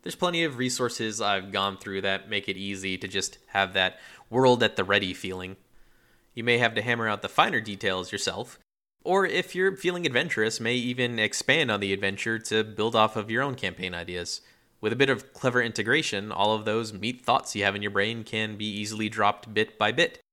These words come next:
throughout, uh, other published content to give it a unique flavor. Although the adventure might be the same, I'm sure if you play the same module, depending on the table, you'll get very different, uh, results and tones. But I did drop some homebrew early in the module.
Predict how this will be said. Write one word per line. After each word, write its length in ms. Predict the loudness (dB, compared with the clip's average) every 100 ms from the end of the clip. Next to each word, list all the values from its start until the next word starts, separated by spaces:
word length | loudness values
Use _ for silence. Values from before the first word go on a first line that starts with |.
| _ _ _
throughout, 360 | 0 4 4 4
uh, 580 | 4 6 8 6 4 2 2
other 260 | 4 4
published 340 | 4 2 2 2
content 440 | 0 0 -4 -4
to 100 | -2
give 120 | 0
it 80 | 0
a 20 |
unique 360 | 0 -4 -6 -6
flavor. 440 | 0 0 0 -8 -18 -20 -2
Although 240 | 0 2
the 140 | 2 0
adventure 360 | -2 -2 -2
might 200 | 0 0
be 100 | -2
the 100 | -4
same, 360 | -4 -4 -4 -6
I'm 140 | -6 -4
sure 240 | 0 0
if 120 | 0
you 80 | -2
play 200 | 0 0
the 120 | 0
same 300 | -2 -2 -2
module, 640 | 2 2 0 -2 -2 -2 -6 -16 -6
depending 340 | -2 -2 -2
on 100 | -4
the 60 | 0
table, 460 | 2 2 0 -2
you'll 140 | -2 0
get 320 | 0 -2 -20
very 380 | -4 2 4 4
different, 500 | 2 2 -2 -6 -10 -8
uh, 280 | -4 -2 -2 -4
results 400 | 0 0 0 -2
and 320 | -2 -2 -6
tones. 600 | -6 -6 -6 -10 -8 -8 -14 _ _ _ _ _ _
But 120 | 0
I 60 | 2
did 160 | 2
drop 240 | 2 2 0
some 180 | -10
homebrew 420 | -6 -6 -4 -4 -2
early 340 | -2 -2 -4
in 80 | -6
the 80 | -6
module. 460 | -6 -8 -12 -14